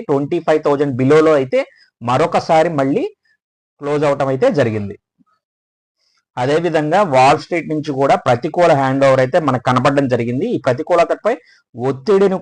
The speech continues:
కూడా ఇన్వెస్టర్లలో పెంచవచ్చు. Same as ఇక్కడ గమనించినట్లయితే ఆగస్టులో యుఎస్ సిపిఐ టూ పాయింట్ ఫైవ్ పర్సెంట్ అయితే వచ్చింది. ఇది ఫిబ్రవరి రెండు వేల ఇరవై ఒకటి నుండి కనిష్టంగా ఉండటం అయితే జరిగింది. కోర్ సిపిఐ ఊహించని దానికైతే ఎక్కువ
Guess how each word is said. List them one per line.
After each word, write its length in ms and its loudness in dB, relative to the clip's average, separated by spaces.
కూడా 200 2
ఇన్వెస్టర్లలో 640 -2
పెంచవచ్చు. 540 0
Same 300 4
as 160 2
ఇక్కడ 120 0
గమనించినట్లయితే 800 0
ఆగస్టులో 480 0
యుఎస్ 320 2
సిపిఐ 400 0
టూ 80 2
పాయింట్ 360 2
ఫైవ్ 180 2
పర్సెంట్ 400 -2
అయితే 220 2
వచ్చింది. 340 -4
ఇది 100 2
ఫిబ్రవరి 520 2
రెండు 260 4
వేల 200 6
ఇరవై 240 4
ఒకటి 200 -2
నుండి 140 -4
కనిష్టంగా 640 0
ఉండటం 280 0
అయితే 140 0
జరిగింది. 320 0
కోర్ 280 2
సిపిఐ 400 -2
ఊహించని 480 0
దానికైతే 460 -2
ఎక్కువ 320 -2